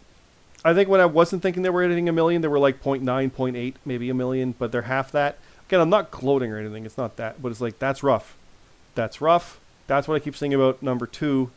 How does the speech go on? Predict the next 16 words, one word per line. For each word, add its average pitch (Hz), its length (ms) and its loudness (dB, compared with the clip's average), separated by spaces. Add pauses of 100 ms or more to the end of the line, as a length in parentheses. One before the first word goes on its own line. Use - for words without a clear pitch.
It's - 180 -8
not 123 220 -4
bad, 123 320 -2
'cause 117 100 -14
that's 151 220 0
well 262 720 8
above 147 240 8
and 135 100 0
beyond 131 220 0
anything 131 400 -2
that 120 160 -6
R 117 160 -2
O 113 100 -4
H 110 160 -8
was 113 100 -16
doing 110 360 -6